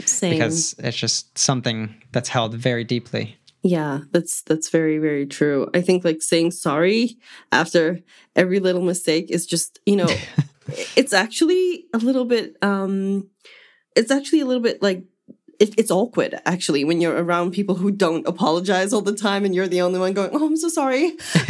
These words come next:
Speaker 1: Oh, I'm so sorry about that. <laughs> I didn't mean that." Uh, so, yeah, I,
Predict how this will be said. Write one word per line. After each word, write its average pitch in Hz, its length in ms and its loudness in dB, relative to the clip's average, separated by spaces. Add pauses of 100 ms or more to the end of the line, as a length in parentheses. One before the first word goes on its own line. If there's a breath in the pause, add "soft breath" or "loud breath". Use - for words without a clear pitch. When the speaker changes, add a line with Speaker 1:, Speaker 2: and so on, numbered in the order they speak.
(100 loud breath)
Speaker 1:
Oh, 262 200 4
I'm 269 60 0
so 349 120 -4
sorry 254 200 0
about 214 220 0
that. 208 240 2
<laughs> - 560 -4
I 240 60 6
didn't 302 180 2
mean 294 180 0
that." 220 360 -4 (360 loud breath)
Uh, 202 240 4
so, 220 140 -2
yeah, 208 340 0
I, 185 300 -2